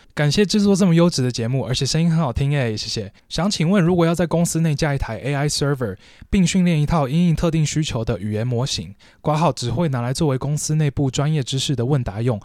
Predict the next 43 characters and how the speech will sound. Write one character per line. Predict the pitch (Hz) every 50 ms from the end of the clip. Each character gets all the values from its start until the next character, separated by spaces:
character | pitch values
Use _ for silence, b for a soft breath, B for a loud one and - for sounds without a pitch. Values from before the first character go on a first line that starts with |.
| B B B B B
不 | - 131
会 | 175 180
对 | 165 - 160
外 | 151 151 147 131
盈 | 113 107 110 110 117
利， | 147 156 120 - _ -
挂 | - - 127 123
号， | 135 110 - B B B B B B B
因 | - 190 208
为 | 214
资 | 190 147 - 190
安 | 185 185
的 | 190
问 | 190 196 175
题， | 165 - - 123 123
必 | - 165 147
须 | 135 - - 143 143
是 | 139 - - 143 135
在 | 127 151 135 127
没 | 123 131
有 | 139 143
网 | 131 117 104 113
络 | 127 131
的 | 120 120 110 104 87 - - - _ - -
环 | - 131 131
境 | 131 156 156 143
下 | - 151 135
运 | 143 147 127
行。 | 117 - - 82 - - - -
目 | 214 226
前 | - 170 160
现 | 160 - 202
有 | 180 160 131
的 | 120 117 113
最 | - 185 160
好 | 147 156
选 | 143 - 131 107
择 | - 110 101
好 | - 120 113
像 | 160 190 202
是 | - 233 214
选 | - - 120 123
用 | 143 170 165 135